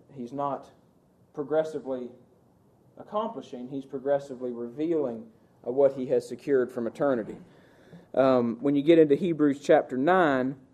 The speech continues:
uh, particularly in verses twenty-three and twenty-four, uh, you get the same dynamic being described there. Uh, in Hebrews nine,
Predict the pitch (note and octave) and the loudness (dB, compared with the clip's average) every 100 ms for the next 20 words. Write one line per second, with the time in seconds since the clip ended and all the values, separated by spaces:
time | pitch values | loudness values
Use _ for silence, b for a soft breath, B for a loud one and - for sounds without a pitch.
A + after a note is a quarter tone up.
0 | _ _ _ _ _ _ - B2+ - D3+ | _ _ _ _ _ _ -2 -2 2 2
1 | C#3+ C3+ B2+ C3 B2 A#2 - C3+ B2+ D3 | 2 2 2 2 0 -8 -4 -4 -4 2
2 | D#3+ D3+ B2+ A#2+ C#3 A#2+ - F3+ E3 C3 | 4 4 2 -2 -4 -4 2 6 8 8
3 | B2 - b b b b b b _ C3 | 4 -4 b b b b b b _ 2
4 | C3 C3 C#3 - B2 - D#3+ D#3 D3 C3+ | 2 4 4 2 -4 2 4 6 4 2
5 | C3+ - - C#3 C3+ D3 D3+ C3 A#2+ C3 | -4 -10 -4 0 2 4 4 2 0 0
6 | B2 A#2 - B2+ A#2+ B2+ C#3+ B2 G2 - | 0 -4 0 2 2 4 6 6 2 -14
7 | b b b b b b - B2 A#2+ A#2 | b b b b b b -2 2 4 4
8 | A#2 A#2+ A#2 - D3+ C#3+ C3 C3 D3 D#3+ | 2 -2 -4 -2 -2 2 0 0 2 4
9 | D3 C3 C3+ | 4 2 -2